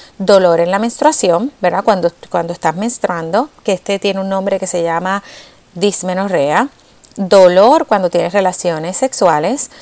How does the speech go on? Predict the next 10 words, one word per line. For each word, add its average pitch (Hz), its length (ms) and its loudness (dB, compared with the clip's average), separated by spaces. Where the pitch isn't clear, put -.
y 240 140 0
dolor 220 680 6
durante 196 760 0
las 190 160 0
deposiciones. 170 1120 -4
Los 226 160 4
síntomas 220 400 2
pueden 269 280 6
ser 269 360 4
constantes 185 1000 0